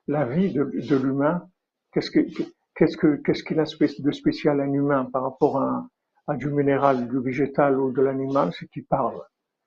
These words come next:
Donc ça, c'est, c'est la vie humaine. Elle se, elle se caractérise, et ca-, et c'est la caractéristique de, de l'humain, c'est qu'il peut parler.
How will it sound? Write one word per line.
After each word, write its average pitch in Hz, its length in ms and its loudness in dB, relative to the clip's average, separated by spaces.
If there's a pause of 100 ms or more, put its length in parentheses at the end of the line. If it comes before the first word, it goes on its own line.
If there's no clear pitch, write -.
(220)
Donc 139 180 -2
ça, 175 140 4
c'est, 156 400 0
c'est 139 440 -2 (300)
la 143 140 2
vie 139 300 -4
humaine. 143 540 0 (280)
Elle 147 120 -2
se, 139 540 0 (320)
elle 143 120 -8
se 143 460 2
caractérise, 143 880 0 (320)
et 147 160 2
ca-, 151 140 4 (180)
et 147 300 0
c'est 147 140 -4
la 139 100 0
caractéristique 143 880 0
de, 131 220 4
de 127 160 -2
l'humain, 139 460 0 (340)
c'est - 200 -2
qu'il - 160 -4
peut - 160 -2
parler. 131 500 -2